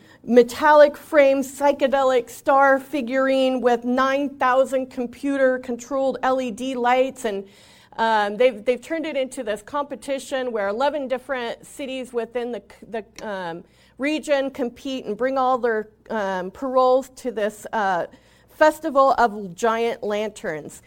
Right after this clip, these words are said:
And every city, the city of San Fernando, that's really what it's called. It's not our San Fernando. It's in, um, P-, Pampanga,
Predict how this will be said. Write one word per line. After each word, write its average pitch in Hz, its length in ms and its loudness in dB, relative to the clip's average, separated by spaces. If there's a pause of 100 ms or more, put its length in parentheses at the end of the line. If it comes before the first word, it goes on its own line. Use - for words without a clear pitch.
(320)
And 262 520 6
every 370 280 6
city, 330 300 -4
the 269 140 4
city 294 340 -4
of 247 160 0
San 254 400 -2
Fernando, 285 800 2
that's 226 320 0
really 262 240 -2
what 269 160 0
it's 269 160 -6
called. 220 480 2
It's 220 200 -4
not 233 260 -2
our 277 180 2
San 220 300 -4
Fernando. 185 720 -2 (320)
It's 247 300 4
in, 262 200 4
um, 220 560 2 (240)
P-, 170 280 0
Pampanga, 247 960 0